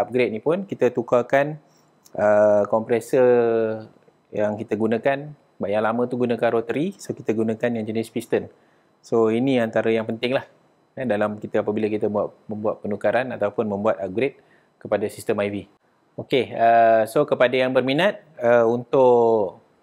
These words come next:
mendapatkan, uh, package, uh, untuk pemasangan upgrade, uh, sistem aircon Myvi ni, so boleh, yang pertama boleh layari lah kita punya website untuk tengok lebih detail, uh, tentang komponen-komponen dan juga barang-barang,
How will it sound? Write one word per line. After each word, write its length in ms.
mendapatkan, 760
uh, 240
package, 600
uh, 680
untuk 240
pemasangan 600
upgrade, 360
uh, 360
sistem 480
aircon 320
Myvi 320
ni, 100
so 240
boleh, 560
yang 160
pertama 200
boleh 200
layari 400
lah 160
kita 160
punya 240
website 400
untuk 160
tengok 280
lebih 200
detail, 360
uh, 240
tentang 400
komponen-komponen 760
dan 120
juga 200
barang-barang, 520